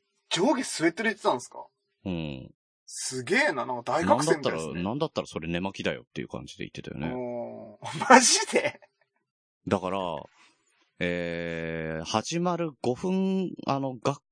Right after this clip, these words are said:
Speaker 2: 校の鐘が鳴る五分ぐらい前に起きて、
Speaker 1: うんうんうんうん。
Speaker 2: 顔洗って歯も磨かずにそのまんまランドセルを背負って行ってきますだったよね。
Speaker 1: <laughs>
Speaker 2: 結構ね。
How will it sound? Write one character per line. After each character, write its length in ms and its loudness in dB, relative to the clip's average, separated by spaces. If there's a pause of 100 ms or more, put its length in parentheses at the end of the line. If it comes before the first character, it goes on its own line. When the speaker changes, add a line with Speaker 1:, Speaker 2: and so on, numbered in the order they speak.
Speaker 2:
校 300 0
の 140 0
鐘 360 0
が 120 -2
鳴 160 -2
る 140 -4
五 140 -2
分 340 0
ぐ 100 0
ら 140 0
い 60 -4
前 320 -2
に 160 -6 (200)
起 100 -12
き 40 -18
て、 540 -2 (180)
Speaker 1:
う 60 -2
ん 200 -2
う 40 -6
ん 140 -6
う 60 -8
ん 320 -6
う 40 -10
ん。 120 -18
Speaker 2:
顔 460 0
洗 160 0
っ 100 -8 (240)
て 140 6
歯 180 0
も 160 2
磨 320 0
か 140 -2
ず 140 -4
に 120 0
そ 160 -2
の 100 -4
ま 120 0
ん 120 -2
ま 100 0
ラ 120 -2
ン 80 -2
ド 140 -2
セ 140 0
ル 100 -2
を 40 -6
背 180 0
負 80 -4
っ 40 -12
て 240 -6
行 100 0
っ 40 -20
て 160 4
き 140 -4
ま 120 0
す 180 -12
だ 80 -20
っ 120 -20
た 80 -20
よ 100 -16
ね。 60 -14 (340)
Speaker 1:
<laughs> 320 0
Speaker 2:
結 160 0
構 160 -10
ね。 160 -12